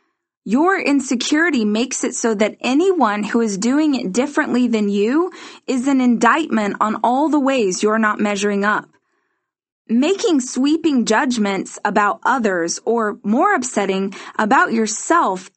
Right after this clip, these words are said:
isn't helping you. Maybe you'll try getting a blowout, or try skinny jeans, or try open-toe booties with a stacked heel, and maybe you'll hate them. But you are never going to know if you aren't open to considering it.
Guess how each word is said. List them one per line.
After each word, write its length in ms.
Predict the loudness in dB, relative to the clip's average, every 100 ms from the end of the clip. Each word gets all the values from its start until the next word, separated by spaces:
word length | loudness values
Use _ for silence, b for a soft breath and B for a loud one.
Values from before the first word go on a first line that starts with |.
| -4
isn't 480 | 0 0 0 -2 -2
helping 540 | 0 0 0 -2 -2
you. 320 | -2 -4 -10 _ _ _ _ _ _ _ _ _
Maybe 280 | 0 2 4
you'll 160 | 2 0
try 280 | 0 0 2
getting 280 | 2 2
a 40 | 2
blowout, 500 | 2 2 0 -2 -6 _
or 280 | -2 0 -2
try 360 | -4 -2 0 0
skinny 380 | -2 0 0
jeans, 440 | 0 -2 -4 -6 -10 -4
or 460 | -2 0 -2 -4 -10
try 260 | -2 -2 0
open-toe 640 | 0 0 0 0 2 0 2
booties 480 | 2 2 2 0
with 140 | -2 -2
a 40 |
stacked 400 | -2 0 0 0
heel, 400 | 0 0 0 -4 B B B -2
and 180 | 2
maybe 260 | 4 4 2
you'll 220 | 2 2
hate 420 | 0 0 0 0 -2
them. 320 | -6 -6 -10 b b b b b -8
But 100 | -2
you 160 | 2 4
are 100 | 4
never 440 | 4 2 2 0
going 340 | 0 0 0 2
to 120 | 2
know 340 | 4 2 2
if 220 | 0 0
you 200 | 0 -2 0
aren't 320 | 2 0 -2
open 380 | -4 -2 0 0
to 100 | 0
considering 640 | -2 -2 0 0 0 0 -4
it. 120 | -6